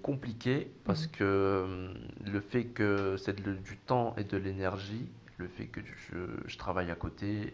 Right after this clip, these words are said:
Speaker 1: euh, je rentre chez moi, euh, j'ai besoin de me reposer, tu vois, euh,
Speaker 2: Mhm.
Speaker 1: genre, euh, des fois ça donne pas l'envie, mais parfois ça donne l'envie,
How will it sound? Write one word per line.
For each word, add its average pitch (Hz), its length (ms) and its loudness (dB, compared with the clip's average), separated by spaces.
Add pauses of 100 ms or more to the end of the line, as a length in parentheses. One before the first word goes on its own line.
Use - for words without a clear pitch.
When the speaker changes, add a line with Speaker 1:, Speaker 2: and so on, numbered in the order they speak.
Speaker 1:
euh, - 60 -8 (120)
je - 120 -8
rentre 90 200 0
chez - 180 0
moi, 104 600 4 (240)
euh, - 320 -2 (200)
j'ai 95 100 -4
besoin 87 260 0
de 90 60 -2
me 90 80 6
reposer, 90 440 4
tu - 120 -8
vois, 82 340 0
euh, 107 100 -4 (580)
Speaker 2:
Mhm. 196 80 10
Speaker 1:
genre, 90 200 8
euh, 80 360 4
des 95 120 -2
fois 101 140 -2
ça 98 120 -4
donne 87 200 -2
pas 107 160 4
l'envie, 104 600 2 (560)
mais 85 80 -6
parfois 107 320 4
ça 107 120 6
donne 101 180 4
l'envie, 92 460 6